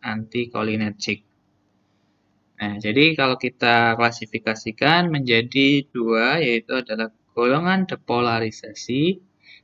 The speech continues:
ya, ada, dan yang kedua adalah ada yang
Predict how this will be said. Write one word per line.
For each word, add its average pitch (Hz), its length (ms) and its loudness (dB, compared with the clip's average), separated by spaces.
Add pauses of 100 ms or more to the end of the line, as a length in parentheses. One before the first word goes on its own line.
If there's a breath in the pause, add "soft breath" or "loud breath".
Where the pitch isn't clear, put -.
(120)
ya, - 160 -14
ada, 104 480 -8
dan 165 480 0 (320)
yang 113 160 -6
kedua 127 400 0
adalah 123 400 -2 (800)
ada 113 320 -4
yang 143 480 0